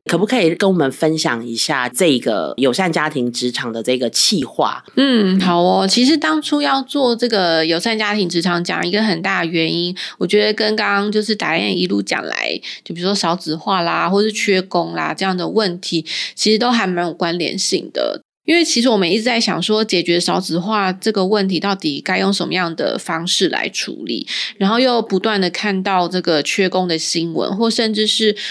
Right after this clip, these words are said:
Speaker 2: 呃，我们有找到一些数据啊，譬如说国发会就预估说，从现在到二零七零年，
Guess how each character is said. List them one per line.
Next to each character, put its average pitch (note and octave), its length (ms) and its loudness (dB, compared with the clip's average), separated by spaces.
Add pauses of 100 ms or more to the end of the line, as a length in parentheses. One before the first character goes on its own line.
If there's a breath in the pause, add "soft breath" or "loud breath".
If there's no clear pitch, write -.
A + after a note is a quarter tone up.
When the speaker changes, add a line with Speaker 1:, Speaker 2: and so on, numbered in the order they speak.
(140 loud breath)
Speaker 2:
呃， F3 240 2
我 D#3+ 60 2
们 E3+ 140 2
有 F#3 40 4
找 F3+ 180 0
到 G#3 140 2
一 A3+ 40 2
些 A3 140 2
数 A3+ 280 0
据 G3 260 -2
啊， D3 240 0
譬 A3 140 2
如 F#3 80 2
说 F#3 280 2 (280 loud breath)
国 F3 160 4
发 G3 260 0
会 G#3+ 160 2
就 F#3 160 4
预 G3+ 160 0
估 F3+ 220 -4
说， F3 340 0
从 E3+ 240 -2
现 G3 260 2
在 G3 200 0
到 G3 100 0
二 F#3+ 220 0
零 D#3+ 180 0
七 G3 240 0
零 D#3+ 300 -2
年， G2 240 -4